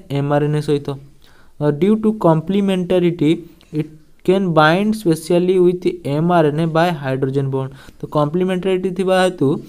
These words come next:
ଇଏ କେବଳ ସ୍ପେସିଫିକାଲି ଇଏ ବାଇଣ୍ଡ କରିଥାଏ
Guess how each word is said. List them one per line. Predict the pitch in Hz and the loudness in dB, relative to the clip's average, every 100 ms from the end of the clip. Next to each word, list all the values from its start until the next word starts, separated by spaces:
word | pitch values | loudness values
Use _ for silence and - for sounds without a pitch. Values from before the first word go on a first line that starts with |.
| - - 143 | -20 -8 0
ଇଏ | 165 | 0
କେବଳ | 165 151 147 175 185 185 185 - - | 2 0 4 4 4 2 -2 -18 -20
ସ୍ପେସିଫିକାଲି | - 156 151 196 196 196 180 180 - - 170 165 170 180 - - - - | -2 -2 -2 -4 -2 -2 -4 -8 -8 -4 0 4 4 2 -8 -20 -20 -6
ଇଏ | 147 156 | -2 0
ବାଇଣ୍ଡ | 143 147 170 | 2 2 2
କରିଥାଏ | 165 151 170 | 0 0 0